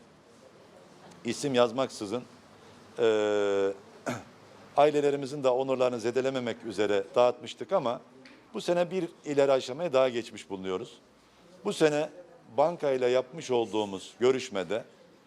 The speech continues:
şu şekliyle bir kart uygulamasına geçtik. Bu kartlarımıza limit dahilinde yüklemeler yaparak hem belediyemizin Sosyal İşler Daire Başkanlığı temsilcileri,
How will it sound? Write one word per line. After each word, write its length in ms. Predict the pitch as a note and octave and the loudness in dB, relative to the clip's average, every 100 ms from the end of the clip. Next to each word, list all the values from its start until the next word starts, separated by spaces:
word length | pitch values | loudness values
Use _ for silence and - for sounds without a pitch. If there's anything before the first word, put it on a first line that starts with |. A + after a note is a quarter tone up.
| _ - - - | _ -20 -20 -18
şu 220 | - - | -8 -4
şekliyle 720 | F#3+ D#3+ D#3 - D#3 A#2+ C3+ - - - _ - _ - B2 | 2 2 2 -2 0 2 0 -2 -16 -20 _ -20 _ -20 -10
bir 200 | C#3 F3 - - _ - - _ - - - | -2 -2 -4 -16 _ -20 -20 _ -20 -20 4
kart 240 | D3+ D3 - - | 6 6 0 -12
uygulamasına 640 | C3+ B2+ B2+ B2 A#2 D3 | -8 -6 -4 -6 -6 -8
geçtik. 400 | C3+ A2+ - - - - - - - - - - - | -6 -6 -6 -16 -20 -20 -20 -20 -20 -20 -20 -16 -4
Bu 120 | G3+ | 0
kartlarımıza 800 | D#3+ D3+ - D3 C3 B2 G2 G#2 - - - - - - - - - - - - | 4 4 2 -4 -4 -8 -6 -6 -6 -20 -20 -20 -20 -20 -20 -20 -20 -20 -20 -8
limit 320 | D3 F#3 F#3 | -2 -2 2
dahilinde 460 | F3 D3+ C#3 C3+ B2+ | 6 6 4 -4 -6
yüklemeler 600 | A#2 C3 - C#3 B2+ A#2+ | -6 -8 -4 -2 0 -2
yaparak 460 | G#2+ A#2+ B2 G#2+ G2 - - - - - - - - - - - | 0 0 2 0 -2 -10 -20 -20 -20 -20 -20 -20 -20 -20 -20 -14
hem 260 | B2 D#3+ F3+ - - | 2 2 2 -8 -4
belediyemizin 800 | C#3+ D3 C#3 C#3 C3 B2+ A2 B2+ | -2 -2 -2 -2 -2 -6 -8 -8
Sosyal 440 | A#2 B2 B2 C#3+ B2+ | -4 -4 -2 -2 -2
İşler 340 | A#2+ C3 A#2 | -2 -4 0
Daire 260 | A#2 B2 A#2 | 0 2 0
Başkanlığı 580 | A2 - A#2 G#2+ G2+ | -2 -2 -2 -2 -4
temsilcileri, 760 | G2+ G#2 G2 G2 E2+ F2 E2+ | -4 -6 -6 -10 -4 -2 -2